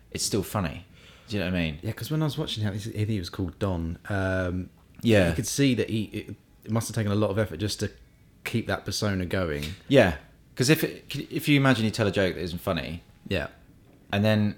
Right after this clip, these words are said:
Speaker 1: no one laughs, and then you just stand there looking like a, a deadpan idiot, you'll get a, it's just still funny.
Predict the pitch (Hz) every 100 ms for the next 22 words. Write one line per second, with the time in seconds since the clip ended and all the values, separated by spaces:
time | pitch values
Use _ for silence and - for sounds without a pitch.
0 | - 101 98 95 92 85 90 - 101 110
1 | 113 110 - - 120 120 101 87 85 90
2 | - 98 92 - 95 - 82 90 98 -
3 | 101 98 92 82 73 - - _ - -
4 | 120 113 113 101 - - - - - 110
5 | - 110 82